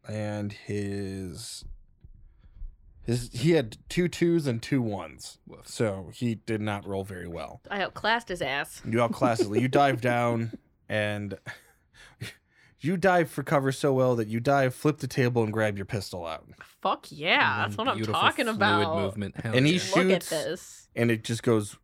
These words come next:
Speaker 1: and it goes wide.
Speaker 2: Ten.
Speaker 1: Hi-, hi-, his musket misses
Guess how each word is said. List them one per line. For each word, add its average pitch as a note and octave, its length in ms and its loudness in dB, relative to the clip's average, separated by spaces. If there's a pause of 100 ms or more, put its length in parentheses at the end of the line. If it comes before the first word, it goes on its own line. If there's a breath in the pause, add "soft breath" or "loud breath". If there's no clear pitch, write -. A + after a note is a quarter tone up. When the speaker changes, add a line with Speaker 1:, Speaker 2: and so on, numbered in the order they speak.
(180)
Speaker 1:
and A2+ 360 0
it G#2 160 -2
goes G#2+ 260 0
wide. G#2 720 -2 (460)
Speaker 2:
Ten. G#2 320 -2
Speaker 1:
Hi-, A#2 60 -8
hi-, A#2 380 -2
his A#2+ 220 0
musket A2+ 420 -2
misses G2+ 720 -6